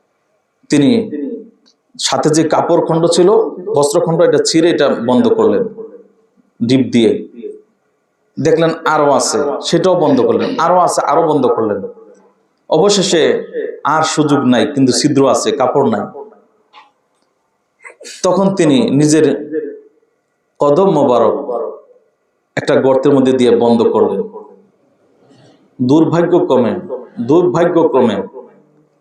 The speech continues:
সাপ তিনি পায়ের মধ্যে সবল মারলেন। ইন্না লিল্লাহ।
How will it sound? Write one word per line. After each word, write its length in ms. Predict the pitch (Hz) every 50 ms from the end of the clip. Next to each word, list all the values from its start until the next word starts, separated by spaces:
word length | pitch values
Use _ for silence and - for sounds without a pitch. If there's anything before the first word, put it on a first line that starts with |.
| _ _ _ _ -
সাপ 600 | - - 160 156 160 151 131 127 - - - -
তিনি 240 | 151 135 135 127 117 - - - 143 135 131 127 - - - _ _ _ _ _ _ -
পায়ের 260 | - 139 139 143 147
মধ্যে 280 | 135 131 131 - 117 -
সবল 540 | - - - - - 151 151 143 143 139 131
মারলেন। 420 | 127 117 110 104 101 98 101 98 - 117 - 101 98 98 95 - - _ _ _ _ _ _ - -
ইন্না 320 | - 143 143 131 127 120 110
লিল্লাহ। 720 | 104 104 98 95 90 95 95 95 92 - - - -